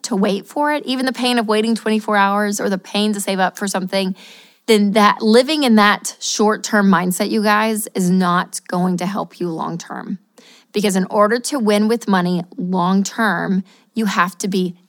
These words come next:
diligent. And there's gonna be times that you're gonna have to say no. There's gonna be times you're gonna say, "No, I'm actually going to wait 'cause what's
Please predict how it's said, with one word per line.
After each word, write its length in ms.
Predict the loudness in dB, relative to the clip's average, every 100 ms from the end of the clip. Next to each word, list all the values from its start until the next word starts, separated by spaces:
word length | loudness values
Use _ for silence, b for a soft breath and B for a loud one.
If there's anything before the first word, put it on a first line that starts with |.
| -6
diligent. 720 | -6 -6 -8 -12 -14 -12 -14 -14 _ b b b -6
And 80 |
there's 120 | -4 -2
gonna 100 | -4
be 60 |
times 320 | -2 -2 -2
that 40 | -4
you're 100 | -2
gonna 120 | -2
have 160 | -2 -4
to 80 | -8
say 200 | -6 -8
no. 360 | -8 -8 -10 -12 _ _ -6
There's 160 | -4
gonna 100 | -2
be 60 | -2
times 360 | 2 2 2 0
you're 60 |
gonna 140 | 0 0
say, 160 | 2
"No, 140 | 2 4
I'm 100 | 2
actually 340 | 0 0 -2
going 300 | 0 0 0
to 260 | 0 -2 -4 B B B
wait 400 | 2 4 4 2
'cause 140 | -2
what's 220 | 0 -2